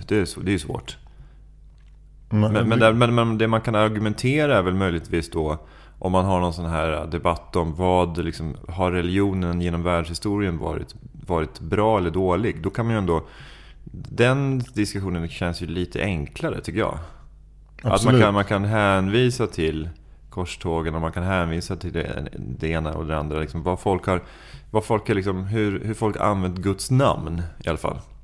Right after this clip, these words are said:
Speaker 2: Men det, den, den diskussionen, det, den är ju väldigt svår att ta med någon som, som företräder pingstvännerna till exempel. För de har ju, de, de håller ju med om det.
Speaker 1: Mm.
Speaker 2: Eftersom de har brutit sig loss från de här, liksom, statsknutna kyrkorna. Det,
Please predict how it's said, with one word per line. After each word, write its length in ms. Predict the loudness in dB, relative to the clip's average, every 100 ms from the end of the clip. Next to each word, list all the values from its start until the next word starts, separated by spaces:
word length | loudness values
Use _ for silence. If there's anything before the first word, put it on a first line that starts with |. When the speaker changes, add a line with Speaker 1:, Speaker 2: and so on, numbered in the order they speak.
| -20 -20 -20 -4
Speaker 2:
Men 180 | 4 8
det, 220 | 10 8
den, 420 | 8 6 4 2 4
den 500 | 6 6 4 2 2
diskussionen, 840 | -2 0 2 4 4 4 2 2
det, 200 | 2 2 -2 -6 -12 -18 -6
den 200 | 2 4
är 40 | 6
ju 60 |
väldigt 240 | 6 6 4
svår 260 | 0 2
att 80 | 2
ta 200 | 2 4
med 160 | 6 4
någon 200 | 4 2
som, 180 | 0 -2 -6 -8
som 180 | -6
företräder 420 | 2 2 2 -2 0
pingstvännerna 720 | 2 2 0 2 4 4 0
till 100 | 0
exempel. 320 | -4 -4 -4
För 100 | 2
de 160 | 4 4
har 100 | 4
ju, 100 | 4
de, 380 | 4 4 2 -2
de 300 | -2 0 2
håller 180 | 2
ju 80 | 2
med 180 | 2 0
om 100 | -2
det. 140 | -4 -10 2
Speaker 1:
Mm. 240 | 4 6 2 -10 -8
Speaker 2:
Eftersom 280 | -4 4 6
de 160 | 8 6
har 100 | 6
brutit 300 | 4 4 2
sig 80 |
loss 240 | 4 4 2
från 240 | 0 0
de 120 | 2
här, 160 | 0 0
liksom, 400 | -2 -2 -2 -4 -8 -20 -20 -20 -20
statsknutna 1080 | -4 2 2 4 8 8 8 4 4 4 0
kyrkorna. 580 | 0 2 2 2 2 2
Det, 320 | 2 2 2